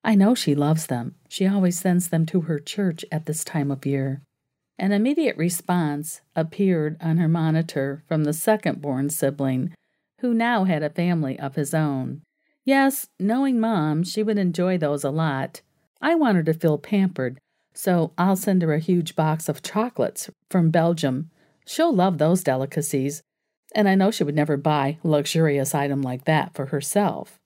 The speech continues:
A few seconds passed as they waited for an entry from their youngest sister.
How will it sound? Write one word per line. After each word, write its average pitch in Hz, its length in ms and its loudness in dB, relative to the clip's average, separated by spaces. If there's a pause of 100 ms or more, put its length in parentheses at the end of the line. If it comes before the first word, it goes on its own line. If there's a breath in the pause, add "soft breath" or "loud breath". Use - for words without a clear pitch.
(340)
A 202 80 2
few 285 200 2
seconds 220 460 2
passed 151 560 0
as 147 240 0
they 156 320 2
waited 175 420 2
for 151 200 -2
an 151 100 0
entry 165 380 0
from 185 240 2
their 165 180 2
youngest 156 460 -2
sister. 156 520 -4